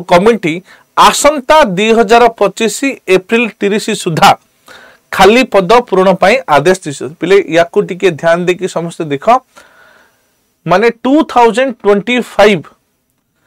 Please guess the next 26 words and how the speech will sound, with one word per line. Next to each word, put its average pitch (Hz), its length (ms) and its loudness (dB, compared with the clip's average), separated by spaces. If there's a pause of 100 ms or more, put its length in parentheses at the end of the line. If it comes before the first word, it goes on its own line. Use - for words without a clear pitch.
(360)
ଏପ୍ରିଲ 254 280 2 (140)
ଥାର୍ଟି 208 260 -2 (120)
ସୁଦ୍ଧା 185 320 -2 (280)
ଏଇ 226 160 0
ଯୋଉ 262 120 -2 (100)
ଭେକେନ୍ସି 233 500 -4
ଅଛି 208 180 -8 (220)
ଟୁ 233 80 -2 (140)
ହଣ୍ଡ୍ରେଡ୍ 202 400 0
ସେଭେଣ୍ଟି 196 320 -2 (100)
ଥ୍ରୀ 214 120 -8 (160)
ପଦ, 156 180 -2 (680)
ଏହାକୁ 165 260 0 (160)
ପୂରଣ 170 240 -4 (120)
କରାଯିବ। 147 380 -10 (720)
ଆମ 180 140 0 (140)
ଓଡ଼ିଶା 294 280 2
କଥା 226 240 -2
ମୁଁ 165 160 -6
କହୁଛି, 131 280 -8
ଅନ୍ୟ 208 140 0 (220)
ରାଜ୍ୟ 202 340 0
କଥା 202 140 -2 (100)
ଛାଡ଼ି, - 220 -8
ତ - 80 -12
ଓଡ଼ିଶାରେ 202 460 -2